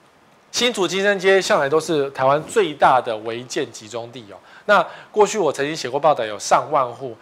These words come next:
那后来市府自己彻查有数千户，但是市府的彻查蛮妙的，它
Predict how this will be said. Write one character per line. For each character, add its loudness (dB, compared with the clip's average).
那 4
后 8
来 10
市 -2
府 -4
自 -6
己 -2
彻 2
查 0
有 -4
数 -8
千 -6
户， -10
但 4
是 -2
市 -2
府 -4
的 0
彻 0
查 -4
蛮 -8
妙 -2
的， -12
它 2